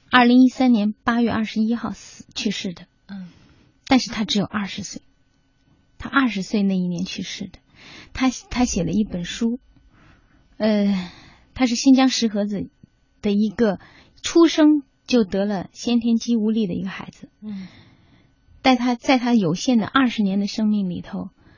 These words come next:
Speaker 1: 他有一大半的时间都是荒废的，因为他跟常人不一样，他每天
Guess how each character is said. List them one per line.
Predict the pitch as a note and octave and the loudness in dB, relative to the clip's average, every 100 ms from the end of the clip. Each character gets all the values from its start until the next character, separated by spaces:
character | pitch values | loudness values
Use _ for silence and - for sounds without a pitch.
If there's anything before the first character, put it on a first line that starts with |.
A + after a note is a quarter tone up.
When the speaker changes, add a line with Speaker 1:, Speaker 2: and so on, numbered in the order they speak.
| _ _ _ _ _ _ _ _ _ | _ _ _ _ _ _ _ _ _
Speaker 1:
他 | - G#3+ G#3+ | -8 -2 0
有 | F#3+ D3 - _ _ _ _ _ _ _ _ _ _ _ _ _ | 0 -4 -10 _ _ _ _ _ _ _ _ _ _ _ _ _
一 | A#3+ | 0
大 | - D#4 | 2 4
半 | A#3+ G3 | 4 4
的 | F#3+ | 2
时 | - G3 | -2 -6
间 | G3 G3 F#3+ F#3 _ _ _ _ | -4 -4 -6 -10 _ _ _ _
都 | - A3 | 2 2
是 | G#3+ G#3+ F#3+ G3+ _ _ _ | 2 0 -2 -4 _ _ _
荒 | _ - A#3 | _ -2 0
废 | G#3+ A3 D#3 | 0 -2 -4
的， | - - | -8 -4
因 | A3+ A3+ | 2 2
为 | G#3 | 2
他 | G#3 - G3 F#3 - _ | -2 -4 -4 -6 -12 _
跟 | - A3 | -2 0
常 | G#3 - | 0 -2
人 | G3+ F#3+ | -2 -2
不 | F#3 | -4
一 | F#3 F3 | -6 -6
样， | F#3 - _ _ _ - - - - _ _ - | -8 -12 _ _ _ -20 -20 -20 -20 _ _ -10
他 | - G#3 | -2 2
每 | G3+ - | 2 0
天 | - B3 A3 | 0 6 6